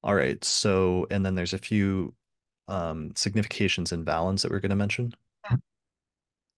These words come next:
Speaker 1: Okay, so the significations you highlight in your book is Valens says that the moon is the reflection of solar light, and it represents life,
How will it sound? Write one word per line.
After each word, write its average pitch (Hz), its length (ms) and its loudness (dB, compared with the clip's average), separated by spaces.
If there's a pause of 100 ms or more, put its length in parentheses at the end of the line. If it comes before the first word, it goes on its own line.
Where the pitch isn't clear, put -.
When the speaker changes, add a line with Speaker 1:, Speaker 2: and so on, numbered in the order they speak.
(720)
Speaker 1:
Okay, - 280 -8
so 85 600 0 (240)
the 95 80 -4
significations 101 760 0
you 85 100 -4
highlight 82 360 0
in 87 60 -6
your 87 80 -4
book 82 420 -2 (100)
is 90 440 -2 (420)
Valens 87 520 0
says 85 460 0
that 82 260 0 (140)
the 95 120 -4
moon 90 480 -2 (1080)
is 101 260 -4
the 95 100 0
reflection 90 680 0
of 82 120 -2
solar 104 420 2
light, 90 480 0 (460)
and 101 100 -2
it 76 60 -2
represents 87 580 -2
life, 90 560 -2